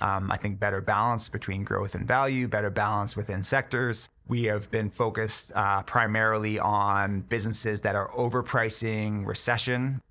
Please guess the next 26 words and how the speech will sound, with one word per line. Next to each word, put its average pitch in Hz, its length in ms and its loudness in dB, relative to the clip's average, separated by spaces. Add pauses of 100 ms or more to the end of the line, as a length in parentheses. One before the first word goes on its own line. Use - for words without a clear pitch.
versus 104 280 -2
avoiding 104 420 0
businesses 107 460 -2
that 104 120 0
we 101 100 -2
think 110 380 -2 (360)
maybe 104 300 -2
underpriced 104 680 0
the 107 120 -2
impact 104 340 2
of 101 100 -8
covid 107 320 0
normalizing. 110 720 0 (500)
If 113 100 0
I 113 60 4
look 113 180 2
at 107 80 4
it 98 80 0
now, 107 240 4
we're, 110 160 0
we're 101 240 0
sitting 107 240 0
at 101 80 2
a - 20 0
fully 107 280 0
deployed 104 440 0